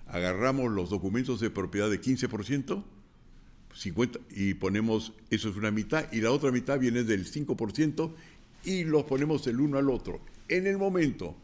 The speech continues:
que el mercado se vio de que para, ah, viviendas se habían excedido, había más viviendas las que eran necesarias,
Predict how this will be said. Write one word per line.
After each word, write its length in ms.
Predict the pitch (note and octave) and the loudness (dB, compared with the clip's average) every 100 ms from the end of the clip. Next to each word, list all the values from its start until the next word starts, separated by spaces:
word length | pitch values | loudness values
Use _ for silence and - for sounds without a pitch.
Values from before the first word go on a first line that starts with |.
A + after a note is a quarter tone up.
| - - - - - - - - - - | -20 -20 -20 -20 -20 -20 -20 -20 -20 0
que 240 | A2 G2+ - | 2 2 2
el 160 | G2+ | 0
mercado 760 | F2+ F2 D#2+ C3 B2+ B2+ B2 - - | 2 -2 -2 0 2 2 0 -4 -14
se 260 | - - D#2 | -14 -10 -8
vio 280 | E2+ A2+ A#2 - - - - - - - - - - - | -2 0 0 -6 -18 -20 -20 -20 -20 -20 -20 -20 -20 -16
de 240 | - A2 E2 | -10 -6 -2
que 160 | F#2 | 0
para, 640 | - F2 E2+ E2 D#2 - - | 0 0 0 0 -2 -6 -10
ah, 460 | - E2+ E2 D#2 D#2 | -6 -4 -2 -2 -2
viviendas 560 | F#2+ F2+ G#2+ A2 G2+ F2+ | -2 2 2 2 0 -2
se 140 | - | -4
habían 260 | F2 A2+ A#2+ | 0 2 2
excedido, 560 | A2 - G2 C3+ B2 | -2 -2 0 2 2
había 280 | F#2+ A2 A2 - | 4 2 0 -2
más 500 | D#3+ F#3 G3 F#3+ B2 | -10 -6 -4 -2 -2
viviendas 540 | B2 A2 B2+ C#3 B2 G2 | 0 2 2 4 2 0
las 140 | F2+ | -2
que 100 | A#2+ | 0
eran 200 | A#2 C3 | 0 2
necesarias, 640 | B2+ C3 B2+ G#2+ F2+ G2 | 0 -2 -2 0 0 0